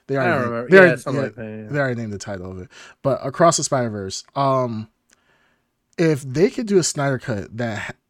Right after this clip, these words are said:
Speaker 1: that is animated, not necessarily in that style, but animated very beautifully and is done with an actual, like, with actual talented writers. Like,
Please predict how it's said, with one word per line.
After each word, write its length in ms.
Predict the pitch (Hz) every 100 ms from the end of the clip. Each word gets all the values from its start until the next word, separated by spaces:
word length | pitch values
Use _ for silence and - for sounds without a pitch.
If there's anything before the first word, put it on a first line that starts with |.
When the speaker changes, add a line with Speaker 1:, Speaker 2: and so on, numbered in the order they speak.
| _ _ _ -
Speaker 1:
that 220 | 135 113
is 120 | 120
animated, 460 | - 175 175 156 131
not 160 | 151
necessarily 380 | 190 180 196 151
in 100 | 143
that 160 | 139 123
style, 480 | - 113 90 73 - - -
but 140 | - 139
animated 560 | 151 165 170 156 139 117
very 320 | 110 135 127
beautifully 720 | 110 147 175 180 196 202 208 _ _ _ _
and 220 | 147 143
is 300 | 139 139 131
done 480 | 117 143 139 135 123 -
with 340 | 123 131 123 - -
an 120 | 120 -
actual, 600 | 147 160 - 156 147 -
like, 220 | 131 110 _ _ _
with 140 | 156 151 -
actual 320 | 170 185 156
talented 460 | - 165 143 131
writers. 340 | 117 101 73 -
Like, 180 | 107